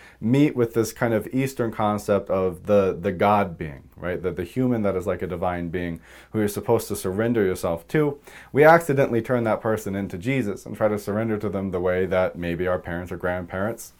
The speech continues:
talked about Jesus and talked about surrendering, uh, to Jesus. And as a result of this, we misapply our concept of a perfect person in a Judeo-Christian,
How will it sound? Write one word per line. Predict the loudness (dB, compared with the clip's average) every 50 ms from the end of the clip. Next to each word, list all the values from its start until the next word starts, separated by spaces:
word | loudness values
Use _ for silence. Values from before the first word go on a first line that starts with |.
| -20 -18 -8
talked | -2 0 0 0 0 -4
about | -4 -4 -4 -4 -4
Jesus | -4 -6 -6 -6 -8 -8
and | -8 -8 -6
talked | -4 -4 -6 -4 -4
about | 0 0 0 0
surrendering, | 0 -4 -2 0 0 -2 -2 -4 -6 -8 -8 -12 -18 -20 _ -16
uh, | -16 -16 -16 -12
to | -10 -8
Jesus. | -8 -6 -6 -8 -8 -8 -12 -14 -14 -16 -20 _ _ _ -20 -20 -20 -20 -20 -20 -20 -20 -20 -20 -20 -20 -20 -20 -20 _ _ _ _ _ _ _ _ _ 4
And | 6 8 8 8 6 4 2 0 -4 -8 -10 -10 -10 -10 -14 -4 4
as | 6 6 6 6
a | 6
result | 6 6 6 6 6 6 6 4 2
of | 0 0
this, | 2 2 2 2 0 -2
we | 2 4 6 8 8 6
misapply | 4 2 0 0 0 0 0 0 -2 -2 2 2 4 6 6 6
our | 4 4
concept | 2 0 0 0 0 0 0 0 0 0 0 2
of | 2 2 4 2 0 -2 -4 -6
a | -6 -6
perfect | -4 0 4 4 4 4 4 -4 -4 -4 -2
person | 0 2 2 2 -2 -4 -6 -6 -4 -4 -6
in | -6 -6
a | -6 -4
Judeo-Christian, | -2 0 2 4 4 2 2 0 -4 -6 -6 -6 -8 -6 -4 -4 -4 -4 -6 -8 -10 -12